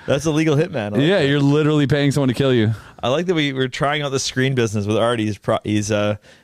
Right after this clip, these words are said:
Speaker 1: he's throwing it up on a, on a T V across the room here about beavers,
Speaker 2: Yeah,
Speaker 1: so.
Speaker 2: next, next episode we should have a monitor here,
Speaker 1: Hopefully.
Speaker 2: and then it's gonna be connected to Artie, and then we'll be all good.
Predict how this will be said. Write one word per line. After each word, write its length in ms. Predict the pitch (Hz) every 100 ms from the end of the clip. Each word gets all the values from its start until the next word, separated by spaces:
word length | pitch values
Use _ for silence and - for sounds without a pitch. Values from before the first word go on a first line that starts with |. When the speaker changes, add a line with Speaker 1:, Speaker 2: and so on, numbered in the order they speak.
| _
Speaker 1:
he's 160 | 110
throwing 240 | - 127 123
it 60 |
up 120 | 120 123
on 100 | 110
a, 60 |
on 180 | 92 104
a 260 | 101 98 - - -
T 160 | - 127
V 140 | 117
across 320 | 110 113 107 104
the 80 |
room 180 | 104 107
here 140 | 104 101
about 260 | 98 92
beavers, 400 | 98 101 95 92
Speaker 2:
Yeah, 160 | 135 139
Speaker 1:
so. 60 |
Speaker 2:
next, 420 | 151 190 - - -
next 320 | 180 208 -
episode 500 | 185 185 - 208 208
we 120 | 175
should 300 | 143 - 160
have 160 | 147 147
a 60 | 139
monitor 440 | 113 123 151 170
here, 240 | 170 180 240
Speaker 1:
Hopefully. 360 | 165 101 98 92 -
Speaker 2:
and 120 | 117 127
then 100 | 131
it's 80 | -
gonna 160 | 143
be 80 | 131
connected 500 | 123 131 131 127 117
to 320 | - 127 120
Artie, 380 | - 120 117 107
and 100 | 104
then 80 | 110
we'll 140 | 107
be 260 | 107 101 101
all 600 | - 135 139 135 135 127 - - 113
good. 480 | 104 98 - - 104